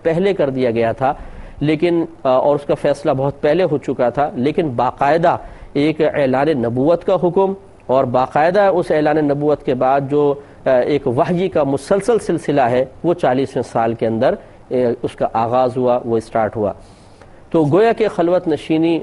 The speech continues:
بہت پیاری چیز ہے اور یہ انسان کی ترقی کے لیے بہت ہی زیادہ معاون ثابت ہوتی ہے، لیکن جیسے میں نے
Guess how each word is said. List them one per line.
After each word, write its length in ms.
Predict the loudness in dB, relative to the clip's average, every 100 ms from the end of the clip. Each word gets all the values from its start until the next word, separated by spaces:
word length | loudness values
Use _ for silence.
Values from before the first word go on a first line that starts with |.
| -4
بہت 260 | -4 -4 -2
پیاری 240 | -2 0
چیز 300 | -2 -4 -2
ہے 60 | 0
اور 140 | 0
یہ 220 | 0 -2 -2
انسان 480 | -4 -4 -2 0 -2
کی 220 | -4 -6 -2
ترقی 420 | -2 -2 -2 -4
کے 120 | -2 -2
لیے 240 | -2 -4 -6 -20 -12 -2
بہت 280 | 2 2 2
ہی 40 |
زیادہ 280 | 0 2 0
معاون 440 | 0 0 0 -2
ثابت 460 | -4 -4 -4 -6 -6
ہوتی 260 | -4 -4
ہے، 100 | -4 -4
لیکن 200 | -4 -2
جیسے 200 | -2 -2
میں 80 |
نے 60 | -2